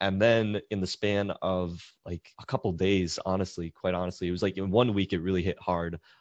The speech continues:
where all reservations, uh, were completely wiped off of our calendars, and there wasn't a mu-, much to prepare. Uh, and then with, you know, the drama that's been happening with Airbnb,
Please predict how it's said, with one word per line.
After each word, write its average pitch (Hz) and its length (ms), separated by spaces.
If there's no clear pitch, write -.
where 90 540
all 113 300
reservations, 92 1000
uh, 90 280
were 92 100
completely 95 420
wiped 87 320
off 90 180
of 85 120
our 85 80
calendars, 85 640
and 85 160
there 92 140
wasn't 101 340
a - 80
mu-, 98 220
much 101 240
to - 60
prepare. 107 520
Uh, 90 380
and 98 120
then 95 220
with, 92 480
you 95 140
know, 90 180
the 98 60
drama 98 300
that's 95 180
been 92 140
happening 92 360
with 90 160
Airbnb, 92 840